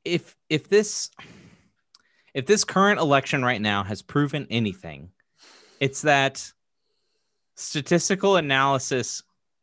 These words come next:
people have learned nothing in four fucking years. They've learned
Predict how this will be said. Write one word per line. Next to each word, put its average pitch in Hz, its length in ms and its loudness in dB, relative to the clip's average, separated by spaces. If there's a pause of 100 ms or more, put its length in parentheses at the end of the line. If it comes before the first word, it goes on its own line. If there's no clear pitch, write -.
(180)
people 101 640 -2 (160)
have 160 300 0
learned 175 460 2 (120)
nothing 156 640 4
in 180 160 6
four 277 320 8
fucking 285 440 2
years. 185 360 4
They've 151 260 4
learned 165 320 2